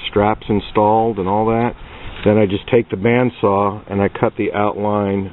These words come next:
of the sheath. Um, just simple, and that hasn't changed any. So the only real change to this process is tooling that piece of leather before you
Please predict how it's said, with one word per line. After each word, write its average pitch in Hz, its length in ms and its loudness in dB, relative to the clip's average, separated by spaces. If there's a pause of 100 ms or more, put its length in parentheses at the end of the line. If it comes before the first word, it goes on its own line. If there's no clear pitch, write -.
of 92 180 -2
the 92 100 0
sheath. 95 360 0 (1040)
Um, 85 420 0
just 85 180 -4 (500)
simple, 92 460 0
and 87 420 0
that 92 160 2
hasn't 87 340 -2
changed 85 360 -4
any. 76 220 -2 (340)
So 98 100 4
the 101 80 4
only 170 240 4
real 147 280 4 (200)
change 135 380 2
to 117 120 2
this 110 160 2 (100)
process 107 560 0
is 87 280 0 (1000)
tooling 139 280 6
that 131 160 0
piece 131 260 0
of 113 100 -2
leather 113 480 4 (400)
before 110 600 2
you 113 240 0